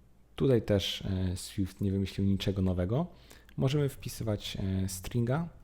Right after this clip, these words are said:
Jeżeli byśmy chcieli połączyć stringa z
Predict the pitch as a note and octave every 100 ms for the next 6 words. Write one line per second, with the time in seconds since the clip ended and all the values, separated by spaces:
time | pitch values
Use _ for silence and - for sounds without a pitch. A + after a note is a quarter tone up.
0 | - - - - - - F#3+ A#2+ B2 C#3
1 | C3 - - - A#2 - G2 G#2+ D#3 F3+
2 | - F2+ - - - - - - - -
3 | - - - - - - - - - -
4 | A#2 G#2+ G2 F#2 F2 F2+ G#2 G2+